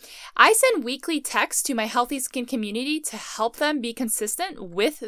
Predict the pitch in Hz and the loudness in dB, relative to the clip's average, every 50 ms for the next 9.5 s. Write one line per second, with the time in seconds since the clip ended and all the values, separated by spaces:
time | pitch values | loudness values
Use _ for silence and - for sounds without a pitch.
0 | 196 185 220 240 254 254 - - 254 247 240 - 269 247 240 233 226 - 247 226 | -2 2 2 2 4 2 0 -2 0 -2 0 0 -2 -2 0 -2 -2 -2 -4 -4
1 | 254 302 359 - _ _ - - - - - - - - - 254 254 247 233 226 | -4 -4 -6 -8 _ _ -20 -20 -20 -20 -20 -20 -6 -2 2 4 4 6 6 4
2 | 220 - - - - - - 285 240 226 220 220 277 466 466 - - - 220 - | 4 0 -4 -6 -4 -2 0 2 2 2 4 4 4 4 4 4 2 0 -2 -2
3 | - 220 - - - - - 156 - - 190 175 156 - - 208 262 294 - _ | 0 -2 -2 -2 -2 -2 -2 -2 -2 -2 -2 -2 -2 -2 -2 -2 -4 -4 -6 _
4 | _ - - - 208 190 185 - 202 208 214 247 247 247 233 302 370 - - - | _ -16 -4 2 4 4 4 4 2 0 2 2 0 2 2 2 0 0 0 -4
5 | - - - - - _ _ - - - - - - - - - 240 247 240 233 | -6 -6 -6 -6 -10 _ _ -20 -18 -18 -16 -16 -18 -10 2 4 6 8 8 8
6 | 226 214 220 262 311 302 359 381 349 294 233 208 190 208 208 202 196 196 202 - | 8 6 6 6 6 4 2 2 4 4 4 4 4 2 0 2 2 2 2 2
7 | - - 214 220 240 269 320 330 311 294 294 294 294 - 262 214 214 220 247 254 | 2 4 6 6 8 6 6 4 4 4 4 2 2 0 -2 -2 -2 -2 0 0
8 | 226 226 - - - 262 233 - - 247 220 208 214 202 185 - - - 233 208 | 0 -2 -2 -2 -4 -4 -4 -2 -4 -4 -2 0 -2 -2 -2 -6 -6 2 4 4
9 | 214 214 - - 226 202 214 285 330 - | 4 4 2 0 2 2 2 2 2 -2